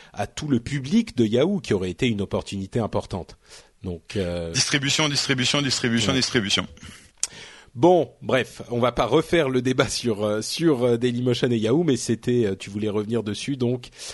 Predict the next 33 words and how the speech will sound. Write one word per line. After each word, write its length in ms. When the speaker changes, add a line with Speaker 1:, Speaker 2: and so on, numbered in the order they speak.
Speaker 1:
euh, 100
voilà, 360
c'est 180
fait. 380
Et 80
c'était 320
vra-, 160
effectivement 680
des, 180
des 140
conversations 640
très 240
intéressantes 560
qui 80
ont 100
eu 20
lieu 220
sur, 300
euh, 240
sur 160
les 80
commentaires 400
de 80
l'émission. 400
Et 400
ce 140
qui 140
me 40
fait 180
toujours 760
extrêmement 520
plaisir, 600
euh, 140